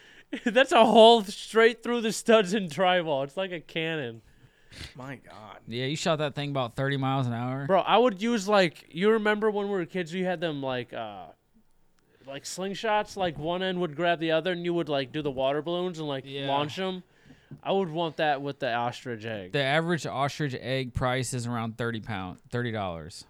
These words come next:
Speaker 3: not thirty
Speaker 1: For one
Speaker 3: pounds.
Speaker 1: egg?
Speaker 3: Yeah.
Speaker 1: Thir-, I would do it.
Speaker 3: But that's, like, that's literally over, uh,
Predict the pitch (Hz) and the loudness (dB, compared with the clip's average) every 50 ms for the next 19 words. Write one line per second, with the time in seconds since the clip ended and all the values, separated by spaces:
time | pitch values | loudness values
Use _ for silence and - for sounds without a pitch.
0 | _ 90 67 - 95 82 202 208 180 160 180 190 190 180 131 147 160 170 180 185 | _ -18 -16 -14 -4 0 2 2 4 4 4 4 4 4 2 2 4 4 4 2
1 | 175 202 190 135 170 180 156 160 151 - - _ _ _ _ _ _ _ _ _ | 0 -4 -8 -8 -10 -10 -10 -10 -12 -14 -18 _ _ _ _ _ _ _ _ _
2 | _ _ _ _ _ _ 190 185 - - - - 135 180 196 180 131 131 127 120 | _ _ _ _ _ _ -4 -2 -2 -4 -4 -4 -2 0 0 0 0 -2 0 0
3 | 131 139 - _ _ _ _ _ _ _ _ _ _ _ _ _ - - - - | -2 -4 -6 _ _ _ _ _ _ _ _ _ _ _ _ _ -20 -20 -20 -20
4 | - - - 131 123 123 143 151 - 214 190 135 - - - 117 147 165 - 139 | -20 -10 -8 -8 -6 -6 -6 -6 -4 -4 -4 -4 -6 -10 -10 -8 -8 -8 -8 -6
5 | 135 135 135 139 139 135 131 127 131 131 120 117 113 107 104 104 - _ _ _ | -6 -4 -4 -2 -2 -4 -4 -4 -6 -6 -8 -10 -10 -12 -14 -16 -18 _ _ _
6 | _ _ _ _ _ _ _ _ _ _ _ _ _ _ _ _ 80 | _ _ _ _ _ _ _ _ _ _ _ _ _ _ _ _ -20